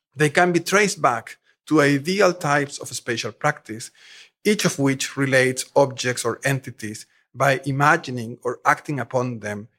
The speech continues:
in a very specific way. They might delimit, connect, transverse, or identify points. Topographic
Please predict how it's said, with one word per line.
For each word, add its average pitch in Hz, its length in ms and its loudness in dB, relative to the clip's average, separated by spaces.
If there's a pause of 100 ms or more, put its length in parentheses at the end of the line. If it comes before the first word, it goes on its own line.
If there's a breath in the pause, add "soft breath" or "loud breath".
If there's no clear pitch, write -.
in 139 100 -2
a 120 80 2
very 120 160 4
specific - 720 -10
way. 104 260 -6 (180)
They 127 300 -2
might 110 240 -4
delimit, 165 640 2 (200)
connect, 127 640 -4 (100)
transverse, 127 720 2 (140)
or 117 180 0
identify 113 680 -8 (240)
points. - 500 -12 (360)
Topographic 196 960 2